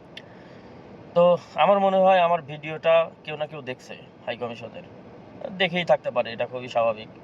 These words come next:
একটা ভিডিও দিলে পাবলিসিটি হয়ে যায়, আহ, এক হাজার দুই হাজার লোক দেখলে সেটা এক হাজার দুই হাজার মানুষ হয়তো YouTube-এ বা Facebook-এ ভিউয়ের সংখ্যার দিক থেকে এক হাজার দুই হাজার মানুষ খুবই কম একটা সংখ্যা। কিন্তু আপনি লাইনে যদি দাঁড় করায় দেন বা যদি গুনতে শুরু করেন, এক দুই হাজার মানুষ কিন্তু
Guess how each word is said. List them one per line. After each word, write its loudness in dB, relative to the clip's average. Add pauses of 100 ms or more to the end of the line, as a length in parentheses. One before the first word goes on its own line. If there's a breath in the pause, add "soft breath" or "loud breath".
(140)
একটা -10
ভিডিও -10
দিলে -12
পাবলিসিটি -6
হয়ে -10
যায়, -4 (640 loud breath)
আহ, 2
এক 2
হাজার -2
দুই -14
হাজার -6
লোক -12
দেখলে -14
সেটা -2
এক 0
হাজার -8
দুই -12
হাজার -6
মানুষ -4
হয়তো -4 (180)
YouTube-এ -4
বা 4
Facebook-এ -12 (500 loud breath)
ভিউয়ের 0
সংখ্যার -4
দিক -14
থেকে -10
এক 0
হাজার -2
দুই -10
হাজার -4
মানুষ -8
খুবই -14
কম -6
একটা -8
সংখ্যা। -10 (540 loud breath)
কিন্তু -2
আপনি 2
লাইনে 0
যদি -12
দাঁড় 0
করায় -2
দেন -4
বা 0
যদি -12
গুনতে -10
শুরু -14
করেন, -6
এক -2
দুই -12
হাজার -6
মানুষ -10
কিন্তু -20